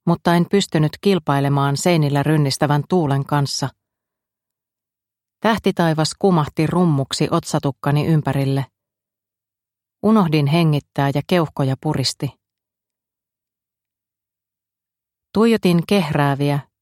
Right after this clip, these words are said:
hehkuvia planeettoja, komeettojen pyrstöjä,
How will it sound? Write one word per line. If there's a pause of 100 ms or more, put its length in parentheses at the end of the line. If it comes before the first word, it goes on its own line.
(280)
hehkuvia
planeettoja, (600)
komeettojen
pyrstöjä,